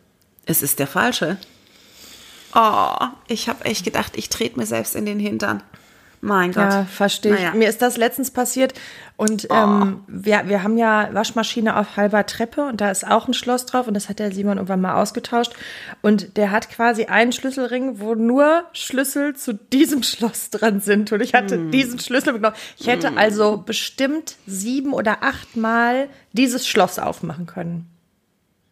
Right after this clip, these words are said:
Speaker 2: Die
Speaker 1: Super.
Speaker 2: Wohnungstür <laughs> leider nicht.
Speaker 1: Das ist
Speaker 2: Aber
Speaker 1: fantastisch.
Speaker 2: wir
Speaker 1: Ja.
Speaker 2: haben ja, also eine Freundin von mir wohnt ja hier quasi direkt ums Eck, die andere arbeitet nicht weit weg. Das sind alles zum Glück Menschen, wo wir,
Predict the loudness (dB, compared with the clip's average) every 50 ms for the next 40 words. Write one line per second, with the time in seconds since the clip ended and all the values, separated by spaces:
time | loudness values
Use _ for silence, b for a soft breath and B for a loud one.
0 | _ _ -4 -4 -2 2 4 4 4 4 2 0 -2 -4 -2 -2 -2 2 4 4
1 | 4 6 4 2 4 4 4 4 4 2 -2 -2 -2 -2 -2 -2 -2 -4 -14 -14
2 | -14 -14 -14 B B B -4 -2 0 2 2 4 4 4 4 4 2 2 0 -2
3 | -6 -8 -8 -12 B B B B B B B -2 0 2 2 2 2 2 2 2
4 | 0 2 2 2 2 2 2 2 2 2 0 0 -2 -2 -2 -2 0 0 0 2
5 | 2 2 2 2 0 0 0 -2 0 0 0 0 0 -4 -10 -4 0 2 2 2
6 | 2 0 0 0 0 0 -2 -4 -4 -4 -4 -4 -4 -4 -4 -2 2 2 2 2
7 | 2 -4 -8 -6 -4 0 0 2 2 2 2 0 -2 0 2 2 2 2 2 2
8 | 2 0 0 -2 -4 -6 -6 -6 -4 -2 -2 -2 -2 -2 -4 -4 -4 -4 -2 -2
9 | -2 -2 -2 0 2 4 4 4 2 0 0 2 2 2 0 0 2 2 4 4
10 | 2 2 0 0 0 0 B B B B B B 2 2 2 4 4 4 6